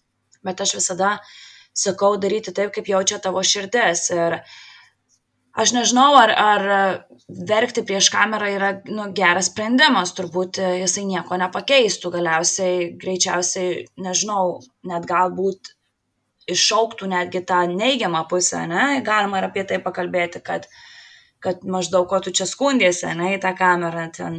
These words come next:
nori verkt, tai verk vienas, žinai. Nu, tai vėlgi, vėlgi labai, aš manau, e, tada jau priklauso, kokia tavo ta auditorija ir koks tavo kelias buvo, nes jeigu tu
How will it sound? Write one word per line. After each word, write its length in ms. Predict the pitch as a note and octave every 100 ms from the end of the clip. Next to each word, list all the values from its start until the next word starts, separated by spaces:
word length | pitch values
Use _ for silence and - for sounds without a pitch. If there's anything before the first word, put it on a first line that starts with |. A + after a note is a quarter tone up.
| E3
nori 320 | F3 F3 F3+
verkt, 240 | E3+ E3+ -
tai 120 | F#3
verk 200 | F3+ F3+ G#3+
vienas, 500 | C#4 G3+ E3 D#3+ E3+
žinai. 180 | D#3+ E3
Nu, 120 | F3+
tai 160 | G#3+ A3+
vėlgi, 340 | G3 F3 D3+ - - - - _ -
vėlgi 360 | F#3+ A3 A3+
labai, 300 | G#3+ F#3+ G3+
aš 140 | G#3 G#3
manau, 400 | F#3 G3 G3+ G3+
e, 380 | F#3 - - F#3 F3
tada 280 | F3+ F#3 G3
jau 100 | F#3+
priklauso, 640 | - F3+ F#3 G3+ G3+ G3+ F#3 F#3 F3 _ _ _ _ _ _
kokia 240 | G3+ A3+ A3+
tavo 200 | A3 A3
ta 120 | A3
auditorija 600 | G#3+ G3+ G3 G#3 A3 G#3+
ir 80 | -
koks 240 | - -
tavo 180 | A3+ G#3
kelias 460 | G#3 G#3+ A3+ G3+ F3
buvo, 380 | A3+ C#4 G#3+ E3+
nes 240 | F3 F3+
jeigu 300 | G3 G3+ G3+ F#3+
tu 280 | G#3 A3